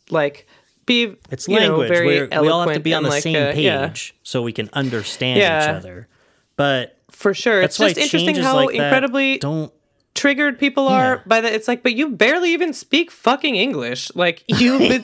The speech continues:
Speaker 1: you learned
Speaker 2: <laughs> Yeah.
Speaker 1: it for twelve years, and it sounds like you didn't really get a lot of the principles, <laughs> which is totally fine. I was a great English student, and that's fine. <laughs>
Speaker 2: Yeah.
Speaker 1: I wasn't a gr-, a great math student. Some people just don't, whatever.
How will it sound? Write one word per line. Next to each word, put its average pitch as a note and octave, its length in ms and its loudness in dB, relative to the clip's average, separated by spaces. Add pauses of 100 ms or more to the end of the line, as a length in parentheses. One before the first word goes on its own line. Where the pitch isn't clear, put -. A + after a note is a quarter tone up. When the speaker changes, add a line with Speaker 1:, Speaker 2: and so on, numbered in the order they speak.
Speaker 1:
you C4+ 100 2
learned C#4+ 180 2
Speaker 2:
<laughs> - 20 4
Yeah. G4+ 60 2
Speaker 1:
it B2 40 -4
for D3 100 -2
twelve A#3 480 0
years, F3+ 440 0
and G3 180 -2
it G3+ 140 0
sounds D4 400 0
like E4 180 -2
you C4 120 0
didn't A3 320 -2
really A3+ 200 0
get F#3+ 160 0
a G#3 60 -2
lot G3 160 0
of G3+ 60 -4
the G3+ 80 -2
principles, B3 720 -4 (140)
<laughs> - 160 -20
which B3+ 220 2
is D#4+ 220 0
totally E4 580 0
fine. E3 720 -2 (280)
I C4 520 0 (420)
was B3+ 120 0
a D4 60 -2
great C#4 240 0
English C#3 320 -4
student, A2 440 -8 (120)
and F#3 100 0
that's G#3+ 200 0
fine. C#3 500 -2
<laughs> D3+ 60 -10
Speaker 2:
Yeah. B2 260 -4
Speaker 1:
I - 40 0
wasn't G#3 260 2
a G3 60 0
gr-, F3+ 200 0
a G3+ 100 2
great F3 220 0
math D3+ 260 -4
student. C3+ 460 -6
Some A#3+ 160 2
people C4+ 220 0
just A3+ 200 -4
don't, B3 240 0 (300)
whatever. F#3+ 420 2